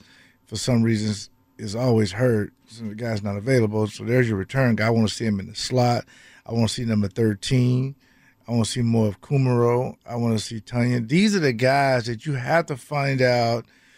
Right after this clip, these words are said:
who's gonna be on your team to be special teamers. They're gonna be backup guys. This is gonna make the core of your team just good. So this will be a good time the next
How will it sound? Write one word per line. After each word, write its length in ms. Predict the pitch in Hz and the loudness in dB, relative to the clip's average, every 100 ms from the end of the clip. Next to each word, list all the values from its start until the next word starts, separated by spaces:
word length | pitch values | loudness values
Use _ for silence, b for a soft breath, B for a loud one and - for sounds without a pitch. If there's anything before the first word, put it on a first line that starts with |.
| b b _ _ - | b b _ _ -10
who's 220 | 135 131 | -4 -2
gonna 300 | 120 120 117 | 2 2 2
be 60 | - | -2
on 200 | - 151 151 | -2 0 2
your 120 | 143 | 0
team 420 | - 147 143 135 | 0 0 2 0
to 60 | 120 | -2
be 160 | 156 202 | -2 -2
special 420 | - 143 147 139 | -2 -2 -2 -6
teamers. 680 | - 151 139 135 131 127 113 | -2 0 2 0 0 0 0
They're 120 | 113 | -2
gonna 100 | 98 | -2
be 80 | 90 | -4
backup 520 | - 143 139 131 117 | 0 2 2 -2 -4
guys. 460 | 127 127 123 120 - B B _ | 0 2 2 0 -2 B B _
This 180 | 170 185 | -2 -2
is 80 | 190 | 0
gonna 160 | 175 | 0
make 240 | 147 143 - | 0 0 -4
the 80 | 117 - | -10 -10
core 360 | - 185 175 139 | -2 2 4 2
of 100 | 117 | -2
your 100 | 120 - | -4 -4
team 560 | - 160 151 131 107 104 _ _ _ - | -2 2 2 2 -2 -6 _ _ _ -12
just 400 | 127 127 - - | -2 0 0 -2
good. 280 | 151 151 117 | 2 2 2
So 160 | - 131 | -4 0
this 220 | 180 160 | 0 2
will 140 | 151 | -2
be 300 | 127 - 139 | -4 -2 0
a 80 | 120 | 0
good 360 | 107 156 160 - | 0 0 0 0
time 340 | 135 147 135 | -2 0 0
the 80 | 123 | 0
next 340 | 127 127 - | 2 0 -2